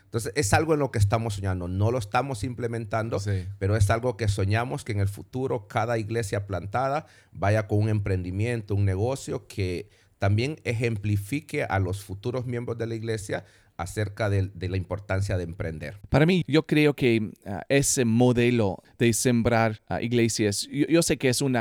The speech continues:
Speaker 2: sueño, pero es, es muy importante y muy bonito porque, eh, en realidad hay muchos pastores que, ah, hay que tener un trabajo para,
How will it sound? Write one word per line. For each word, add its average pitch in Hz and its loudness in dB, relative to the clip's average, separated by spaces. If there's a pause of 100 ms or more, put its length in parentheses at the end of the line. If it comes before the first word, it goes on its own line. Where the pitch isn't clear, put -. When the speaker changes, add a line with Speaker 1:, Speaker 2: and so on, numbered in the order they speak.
(160)
Speaker 2:
sueño, 117 2 (300)
pero 151 6
es, - 2
es 160 0
muy 170 2
importante 147 0
y 127 2
muy 156 2
bonito 139 -2
porque, 151 0 (140)
eh, 147 -2
en 175 8
realidad 180 6
hay 151 2
muchos 160 2
pastores 147 0
que, 143 2 (140)
ah, - -2
hay 147 2
que 156 0
tener 127 2
un 131 2
trabajo 120 2
para, 117 2